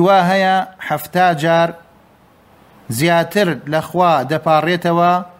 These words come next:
و داوای لێخۆشبوونی لێ دەکات. ئەمە حاڵی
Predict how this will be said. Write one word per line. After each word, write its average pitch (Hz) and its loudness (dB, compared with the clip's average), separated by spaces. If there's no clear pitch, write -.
و 151 -2
داوای 165 2
لێخۆشبوونی 147 -2
لێ 143 0
دەکات. 127 -2
ئەمە 190 2
حاڵی 214 0